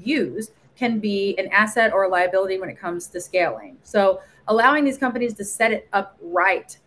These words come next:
from the beginning, and then they can build and scale and grow on that is the best thing to do. I think where the overwhelming majority of companies fail is they try to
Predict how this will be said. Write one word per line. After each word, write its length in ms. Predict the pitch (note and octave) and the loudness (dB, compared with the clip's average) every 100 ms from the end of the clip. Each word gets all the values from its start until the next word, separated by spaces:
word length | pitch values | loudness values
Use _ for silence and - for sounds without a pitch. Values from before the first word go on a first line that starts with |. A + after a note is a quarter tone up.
| _ _ | _ _
from 280 | - G#3 A3 | 0 2 2
the 80 | |
beginning, 640 | G#3+ G3 F3 F3+ G#3 B3 D4 _ _ _ | -2 -6 -8 -8 -6 -6 -6 _ _ _
and 140 | G#3 G#3 | -2 2
then 200 | D#4+ D#4 | 2 2
they 100 | C4+ | 0
can 220 | C4+ A3+ | -2 -4
build 340 | G3+ A#3 A3+ | 0 2 2
and 140 | G#3 F#3+ | -2 -8
scale 380 | - G#3 G#3 G3 | -4 -2 0 -2
and 180 | F#3 | -6
grow 240 | F#3+ F#3 F3+ | 0 2 2
on 180 | E3 E3 | 0 2
that 320 | B3 B3 G#3 | 4 4 2
is 120 | G3 G3 | -6 -6
the 80 | |
best 280 | F#3+ C4+ C4+ | 0 0 0
thing 180 | B3 A3+ | -4 -4
to 140 | - | -8
do. 480 | D#3+ G#3+ F3 D#3 E3+ - _ - | -2 0 2 0 -4 -10 _ -6
I 60 | |
think 200 | G#3 A#3+ | 0 2
where 360 | G#3+ G#3+ G3+ - - | 4 4 4 0 -10
the 160 | G#3+ - | -10 -2
overwhelming 760 | G#3+ C4 C#4 C#4 A#3 A3 A3+ A3 | 2 4 2 0 0 0 -2 -4
majority 440 | G3+ G3 F#3+ F#3 | -4 -2 0 0
of 140 | F3 - | -2 -6
companies 520 | G3 G3 G3 F3 - _ - | -10 -8 -10 -10 -14 _ -2
fail 520 | F#3 F#3+ A3+ C4+ D4 _ _ _ - | 2 4 2 0 -4 _ _ _ -2
is 180 | A3 A3 | 0 2
they 160 | G3+ | -2
try 540 | G3+ A#3+ A#3+ B3 B3+ A3 | -2 -4 2 4 2 0
to 220 | - | -8